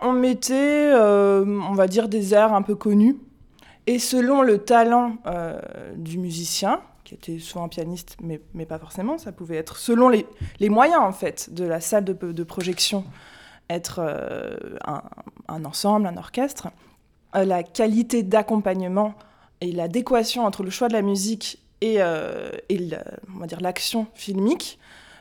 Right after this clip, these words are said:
euh, euh, était plus ou moins, euh, on va dire, adaptée. Donc, en fait, c'est, historiquement, c'est plus tard, en fait, qu'on a décidé de un petit peu, euh,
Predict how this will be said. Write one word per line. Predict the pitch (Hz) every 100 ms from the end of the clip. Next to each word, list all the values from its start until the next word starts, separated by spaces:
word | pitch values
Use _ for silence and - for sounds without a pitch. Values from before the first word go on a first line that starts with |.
| _ -
euh, | 180 175 170 190 - - _ _ _ _ -
euh, | 170 160 - - - - -
était | 170 208
plus | 214 190
ou |
moins, | 170 208 214 180
euh, | 190 - - - _ _ _ - -
on |
va | 170
dire, | 185
adaptée. | 202 220 208 214 175 _ - - _ -
Donc, | 190 311 330 - -
en | - 214
fait, | 320 330
c'est, | - 226 - _ -
historiquement, | 233 226 254 254 330
c'est | 262
plus | 220 269
tard, | 262 247 202
en | 180
fait, | 180 170
qu'on | 208 202
a | 190
décidé | 202 - 240 208 320 320
de | 196 233 269
un | 202
petit | 196 -
peu, | 190 240 262 220
euh, | 156 131